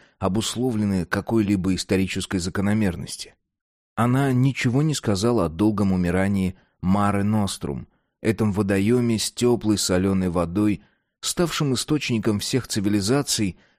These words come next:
которая высохла только из-за человеческой недальновидности. Она промолчала и о разрушительных последствиях этой гибели, о голоде и хаосе,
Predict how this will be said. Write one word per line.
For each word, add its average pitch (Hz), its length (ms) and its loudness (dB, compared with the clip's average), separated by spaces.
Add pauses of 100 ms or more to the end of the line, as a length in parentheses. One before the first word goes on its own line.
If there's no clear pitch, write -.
которая 147 380 0
высохла 120 720 0
только 156 340 0 (100)
из-за 95 360 -2
человеческой 104 840 0
недальновидности. 98 1000 -2 (580)
Она 117 260 0
промолчала 127 680 0
и 101 120 2
о 101 80 0
разрушительных 101 800 -2
последствиях 101 800 -2 (220)
этой 104 260 -2
гибели, 101 540 -4 (400)
о 90 120 -2
голоде 113 540 2
и 92 80 0
хаосе, 117 720 -2